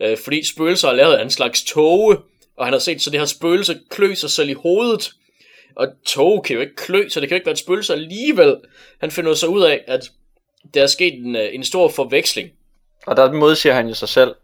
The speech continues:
Speaker 1: Ja.
Speaker 2: til sidst.
Speaker 1: <laughs> Ja. Det er
Speaker 2: Det er meget
Speaker 1: rigtigt.
Speaker 2: sjovt.
Speaker 1: Det er rigtigt.
Speaker 2: Fordi lige
Speaker 1: Men
Speaker 2: præcis det der med vaner og klø og gøre ting med sit ansigt,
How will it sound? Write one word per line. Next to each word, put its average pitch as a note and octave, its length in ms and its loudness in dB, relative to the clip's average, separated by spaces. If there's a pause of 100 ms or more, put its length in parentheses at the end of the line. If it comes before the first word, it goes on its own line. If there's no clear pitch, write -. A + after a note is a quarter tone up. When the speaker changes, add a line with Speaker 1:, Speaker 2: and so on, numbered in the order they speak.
(200)
Speaker 1:
Ja. C3+ 100 2
Speaker 2:
til B2 80 0
sidst. - 440 -8
Speaker 1:
<laughs> - 40 -20
Ja. E3 120 4 (560)
Det - 80 -14
er - 0 - (500)
Speaker 2:
Det F#3 100 4
er - 40 4
meget E3 120 4
Speaker 1:
rigtigt. F#3 200 -2
Speaker 2:
sjovt. F#2 200 -6 (300)
Speaker 1:
Det C#3 80 -2
er C3 40 -2
rigtigt. C3 340 -2 (180)
Speaker 2:
Fordi A#2 120 -14
lige B2 120 -2
Speaker 1:
Men C#3 100 2
Speaker 2:
præcis B2+ 220 -6
det B2 120 2
der A#2+ 60 6
med A#2 140 -2
vaner A2 340 2
og - 300 -6
klø B2 380 -4
og - 200 -8 (160)
gøre G#2+ 200 6
ting - 240 -6
med F#2 80 -12
sit - 140 -4
ansigt, - 360 -6